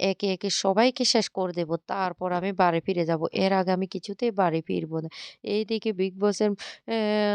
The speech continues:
কে যে মেরে ফেলেছে সেই খবরটা বিগ বসের মেয়ে জানতে পারে,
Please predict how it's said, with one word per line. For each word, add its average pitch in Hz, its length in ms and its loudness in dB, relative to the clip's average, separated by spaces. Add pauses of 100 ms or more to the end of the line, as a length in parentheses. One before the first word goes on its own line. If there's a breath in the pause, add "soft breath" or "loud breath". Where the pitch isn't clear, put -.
(480)
কে 214 200 -4
যে 208 160 0
মেরে 190 320 2
ফেলেছে 196 360 2
সেই 180 220 2
খবরটা 180 360 0
বিগ 170 260 -8
বসের 202 300 -6
মেয়ে 180 300 0
জানতে 165 360 0
পারে, 165 280 -4